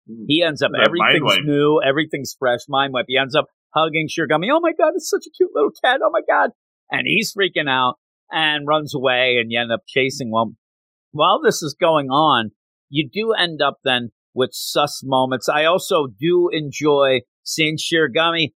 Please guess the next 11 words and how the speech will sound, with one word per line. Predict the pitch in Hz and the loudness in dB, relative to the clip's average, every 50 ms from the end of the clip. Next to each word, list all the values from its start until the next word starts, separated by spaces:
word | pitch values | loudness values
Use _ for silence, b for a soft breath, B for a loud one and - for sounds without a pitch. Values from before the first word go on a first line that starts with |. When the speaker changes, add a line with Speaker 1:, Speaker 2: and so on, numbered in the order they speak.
| _ _ | _ _
Speaker 2:
pretending | - 135 156 - - 151 135 127 127 127 131 | -8 -8 -8 -4 -2 -2 -2 -2 -2 -4 -2
that | 131 123 104 | -2 -2 -2
he's | 113 107 98 - - | -4 -10 -10 -8 -8
a | 110 | -8
statue | - - - - 147 139 139 139 - - - - 113 85 76 - _ _ _ _ _ _ _ _ _ _ | -8 -8 -4 0 0 2 2 0 -2 -4 -8 -8 -8 -8 -10 -12 _ _ _ _ _ _ _ _ _ _
as | - 139 147 147 147 - | -4 -2 0 0 0 -2
he's | - 156 143 139 - - - | -4 -6 -4 -6 -6 -6 -4
there. | 180 175 165 147 139 | -2 0 0 0 0
Now, | 127 165 190 185 170 160 | -2 -2 0 0 0 0
with | 143 147 160 208 254 254 - _ - | -2 -2 -2 -2 -2 -2 -4 _ -6
that, | 156 143 127 113 107 110 - | -2 0 0 2 0 -2 -4